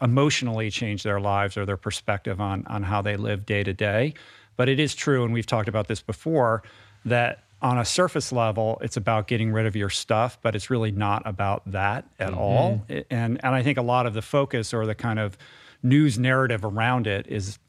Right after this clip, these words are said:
Speaker 1: is around decluttering. But decluttering, the process of decluttering is really just a way to clear space so you can,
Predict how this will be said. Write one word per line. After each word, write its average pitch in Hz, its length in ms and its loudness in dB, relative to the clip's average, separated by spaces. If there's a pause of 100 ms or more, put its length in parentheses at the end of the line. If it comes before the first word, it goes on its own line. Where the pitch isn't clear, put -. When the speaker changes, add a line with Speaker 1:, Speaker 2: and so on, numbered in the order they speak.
Speaker 1:
is 104 160 -4
around 104 320 -2
decluttering. 113 840 -2
But - 160 -4
decluttering, 120 760 0 (280)
the 123 60 -2
process 156 460 0
of 107 120 -4
decluttering 123 840 0
is 101 160 -6
really 113 280 0
just 107 220 -4
a 113 60 -2
way 107 240 0
to 101 80 -2
clear 104 300 -2
space 110 480 -2
so 117 120 -6
you 104 220 -4
can, 101 340 -2